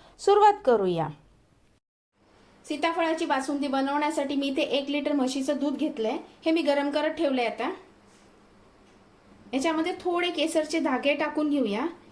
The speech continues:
केसरचे धागे टाकणं पूर्ण ऑप्शनल आहे, नाही टाकलं तरी चालेल, पण यांनी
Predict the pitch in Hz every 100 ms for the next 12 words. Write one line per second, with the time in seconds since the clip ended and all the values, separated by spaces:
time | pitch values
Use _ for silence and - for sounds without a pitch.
0 | - 277 277 311 302 311 330 294 269 247
1 | 262 269 269 269 285 - - 302 311 320
2 | 214 240 - 294 294 254 226 311 - -
3 | - 254 269 294 302 302 320 311 269 330
4 | 330 254 254 392 - - - - 330 339
5 | 370 302 330